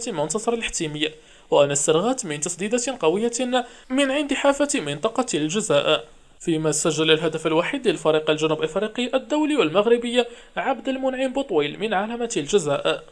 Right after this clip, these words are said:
وأطاح فريق الوداد الرياضي بصن داونز في الوقت الذي استعصى على مجموعة كبيرة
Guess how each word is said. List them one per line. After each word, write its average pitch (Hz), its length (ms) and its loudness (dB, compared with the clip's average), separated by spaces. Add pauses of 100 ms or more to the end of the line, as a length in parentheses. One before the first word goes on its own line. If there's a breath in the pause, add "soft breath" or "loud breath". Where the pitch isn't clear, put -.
(560 loud breath)
وأطاح 160 440 4
فريق 156 340 2
الوداد 151 380 2
الرياضي 185 380 2
بصن 220 340 0
داونز 262 260 0
في - 160 -4
الوقت 160 320 2
الذي 180 220 -2
استعصى 240 420 -2
على 262 220 0
مجموعة 262 680 -2
كبيرة 226 380 0